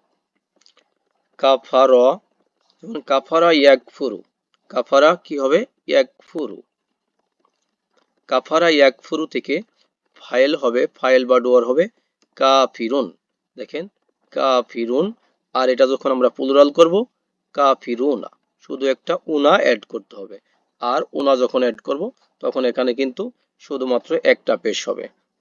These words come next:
তাহলে কি হবে? কাফিরুন হয়ে গেল। তাহলে আল্লাহ বলছেন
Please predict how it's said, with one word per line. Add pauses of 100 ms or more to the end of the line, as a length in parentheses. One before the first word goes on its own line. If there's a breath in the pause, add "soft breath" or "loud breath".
(120)
তাহলে
কি
হবে? (360)
কাফিরুন
হয়ে
গেল। (3000)
তাহলে
আল্লাহ
বলছেন